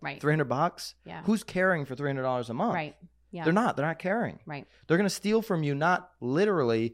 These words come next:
Speaker 2: but
Speaker 1: Right.
Speaker 2: they're gonna steal from you in not doing their job
Speaker 1: Right.
Speaker 2: because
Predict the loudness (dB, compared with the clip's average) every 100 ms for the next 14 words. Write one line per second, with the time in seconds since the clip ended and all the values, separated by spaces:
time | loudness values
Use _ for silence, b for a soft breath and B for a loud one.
0 | B -4 0 2 0 -4 -2 0 0 -2
1 | -4 -2 -2 -2 -2 0 2 0 0 -2
2 | 0 0 -2 0 2 4 4 2 -2 -14
3 | b b b -8 -4 -2 2 2 0 -10